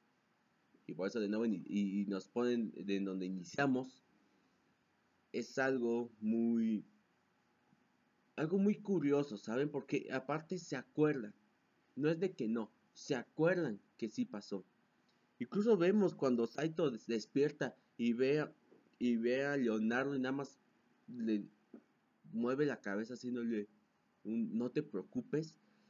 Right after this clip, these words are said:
Y se da cuenta de todo lo que vivió. Y se queda sorprendido, ¿saben? O sea, es algo que es, que es un concepto muy, muy bueno en donde te pones a pensar,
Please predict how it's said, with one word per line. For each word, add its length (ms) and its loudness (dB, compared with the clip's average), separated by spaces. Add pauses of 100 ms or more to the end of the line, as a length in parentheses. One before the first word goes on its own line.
(720)
Y 80 -6
se 120 2
da 160 2
cuenta 260 -2
de 100 4
todo 240 2
lo 180 2
que 120 2
vivió. 480 2 (2250)
Y 100 -2
se 140 -6
queda 220 -2
sorprendido, 720 0
¿saben? 360 -2
O 60 0
sea, 220 0
es 180 0
algo 280 0
que 580 4
es, 160 -4 (460)
que 100 2
es 120 -4
un 80 -2
concepto 580 -4
muy, 540 0
muy 420 0
bueno 420 0
en 80 0
donde 180 0
te 100 -8
pones 220 -4
a 60 -10
pensar, 360 -8